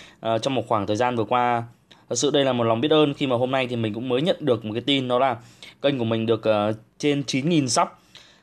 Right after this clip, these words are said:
Thì thực sự đấy là một cái động lực, ờ, một cái, ờ, niềm vinh dự của mình rất là nhiều. Và đây là một lời cảm ơn của mình, nhất là lời cảm ơn của mình tới toàn thể anh em.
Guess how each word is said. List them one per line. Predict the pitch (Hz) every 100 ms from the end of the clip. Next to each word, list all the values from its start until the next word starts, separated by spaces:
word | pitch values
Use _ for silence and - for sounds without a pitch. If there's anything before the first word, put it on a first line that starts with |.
| -
Thì | 131
thực | 135 -
sự | 165 104
đấy | 135 175
là | 170
một | 139
cái | 131 143
động | 143
lực, | 139 127 123
ờ, | 117 113 110 110 110 110 113
một | 110
cái, | 113 110 113 143
ờ, | 151 147 143 143 135
niềm | 117 113
vinh | 156 156
dự | 175 107
của | 117
mình | 113 117
rất |
là | 170
nhiều. | 139 127 113 107 - - - -
Và | 113
đây | 131 131 127
là | 123 110
một | 107
lời | 110 110
cảm | 117 143
ơn | 151 135
của |
mình, | 113 120 117 - _ _ 151
nhất | 180
là | 135
lời | 117
cảm | 117 131
ơn | 135
của | 110
mình | 110 104 _ _ _
tới | 104 107
toàn | 117 123
thể | 113
anh | 107 135
em. | 131